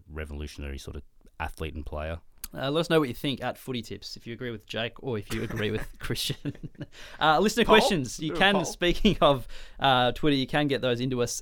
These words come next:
Speaker 2: anytime. At Footy Tips on Twitter is where you'll find
Speaker 3: Who
Speaker 2: us.
Speaker 3: do you think? You didn't answer that.
Speaker 2: Uh, I think I'm taking Jack, yeah.
Speaker 3: Yeah.
Speaker 2: Yeah. Uh, from G on Twitter, "Is it possible to score a goal without an inside fifty?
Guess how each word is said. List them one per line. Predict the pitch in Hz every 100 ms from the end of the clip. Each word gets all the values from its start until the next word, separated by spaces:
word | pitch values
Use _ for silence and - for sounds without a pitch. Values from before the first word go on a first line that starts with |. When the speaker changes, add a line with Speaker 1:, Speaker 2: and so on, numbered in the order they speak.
| -
Speaker 2:
anytime. | 170 151 147 170 156
At | 147
Footy | - 143
Tips | - 139 131
on | 117
Twitter | 135 120
is | 113 110
where | 120
you'll | 117 113
find | 120 113
Speaker 3:
Who | 120
Speaker 2:
us. | 123
Speaker 3:
do |
you | 226
think? | 117 87 - - -
You | 147
didn't | 147 98
answer | 117 98
that. | 87 -
Speaker 2:
Uh, | 127 135 147 147 147
I |
think | 160 196
I'm | 196
taking | 175 147 135 107
Jack, | 104 82 -
yeah. | 113 92 80
Speaker 3:
Yeah. | 120 190 277 311 113 90
Speaker 2:
Yeah. | 92 95 - - - - - - -
Uh, | 131 131
from | 175 151
G | 143 185 113
on | 95 127
Twitter, | - 139 98
"Is | 139
it | 175
possible | 190 208 226 240
to | 214
score | - 160 165
a | 139
goal | 123 120 107
without | 117 117 107
an | 110
inside | 107 - 110 104
fifty? | 156 156 180 -